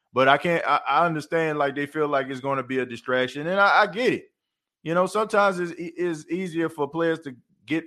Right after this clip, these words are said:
f-, further away from their hometown as possible. But at the same time, if you went to L S U, right, that doesn't mean you're from Louisiana. Like Patrick Peterson. Patrick Peterson went to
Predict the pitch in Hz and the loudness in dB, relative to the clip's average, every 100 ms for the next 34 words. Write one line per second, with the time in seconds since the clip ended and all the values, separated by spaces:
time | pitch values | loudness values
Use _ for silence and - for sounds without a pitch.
0 | - 147 156 156 170 160 147 151 160 151 | -4 -2 -2 -2 -2 0 0 0 -4 -6
1 | 143 143 147 147 135 151 143 113 - 139 | -6 -4 -2 -4 0 0 0 -2 2 4
2 | 151 139 147 _ _ _ _ - 170 165 | 4 0 -12 _ _ _ _ 4 6 8
3 | 160 156 147 151 151 143 156 151 143 - | 4 -2 -4 -4 -2 0 2 2 2 -2
4 | 160 165 185 131 202 233 156 131 127 117 | -4 -4 -6 0 2 2 2 0 0 -2
5 | 104 95 78 _ 120 131 120 _ _ _ | -6 -12 -16 _ -2 -2 -2 _ _ _
6 | _ _ 170 196 202 170 170 185 175 156 | _ _ 6 8 6 4 2 2 2 0
7 | 156 160 156 151 147 139 151 143 - - | -2 -4 -2 -4 -4 -4 -4 -6 -8 0
8 | 139 139 170 170 151 170 180 123 - _ | 0 2 2 2 -2 -6 -8 -10 -16 _
9 | _ _ _ 151 151 151 175 196 156 143 | _ _ _ 0 0 0 -2 -2 -2 -4
10 | 123 151 202 156 131 123 | 0 2 2 2 0 0